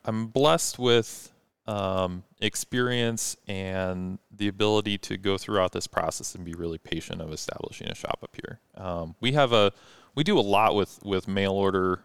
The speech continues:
um, both, like, parts and tuning. Um, we have a dealer network around the country and around the world that we work through. Um, and what that's given me the luxury of is, is, you know, sustaining a business while doing everything that we need to, to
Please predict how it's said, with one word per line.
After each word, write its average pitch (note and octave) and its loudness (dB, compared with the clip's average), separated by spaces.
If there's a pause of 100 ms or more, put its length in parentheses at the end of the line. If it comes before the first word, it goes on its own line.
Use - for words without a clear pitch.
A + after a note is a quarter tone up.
(140)
um, F2 -4
both, G#2 0
like, E2 -4
parts B2 0
and F2 -10
tuning. F2+ -4 (460)
Um, E2 -4
we G#2 -2
have G#2+ 2
a F#2+ 0
dealer F#2 -2
network F2 -2
around E2+ 0
the D#2+ -6
country - -10
and D#2+ -8
around D#2+ -4
the D#2 -12
world E2+ -2
that E2 -8
we F2 -6
work F2+ -4
through. F2 -2 (560)
Um, E2 0 (140)
and F2 -2
what A#2+ 2
that's C3 4
given A#2+ 2
me G#2 -2
the E2+ -2
luxury F2 0
of D#2+ 0
is, D#2 -8
is, E2+ -6 (100)
you G2 -8
know, D#2+ -6
sustaining G#2+ -2
a F2+ -2
business F2 -2
while E2 4 (560)
doing G#2+ 2
everything G2 0
that F2 -4
we E2+ -10
need E2 -10
to, F2+ -6
to E2 -6